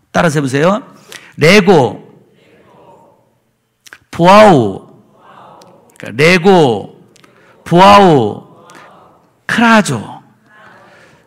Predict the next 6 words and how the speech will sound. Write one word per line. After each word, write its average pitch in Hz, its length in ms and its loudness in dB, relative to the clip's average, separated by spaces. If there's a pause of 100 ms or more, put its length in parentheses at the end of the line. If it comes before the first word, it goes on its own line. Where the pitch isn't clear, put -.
(420)
이게 156 160 -8
삼 226 260 -10
단계 185 220 -10
기도예요. 107 300 -18
신약에 131 440 -14
보이는 123 500 -12